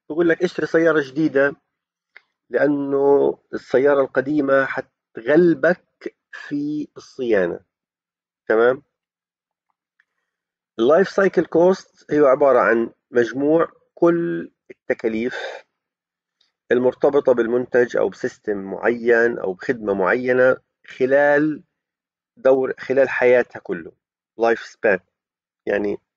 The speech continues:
خلال عمرها. تمام؟ الآن لكن، وهذه هي أهمية موضوع الاقتصاد، التكاليف اللي بدفعها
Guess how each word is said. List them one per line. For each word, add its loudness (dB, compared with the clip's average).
خلال 0
عمرها. 0
تمام؟ 0
الآن 0
لكن، 0
وهذه 0
هي 0
أهمية 2
موضوع 4
الاقتصاد، -2
التكاليف 2
اللي 0
بدفعها -2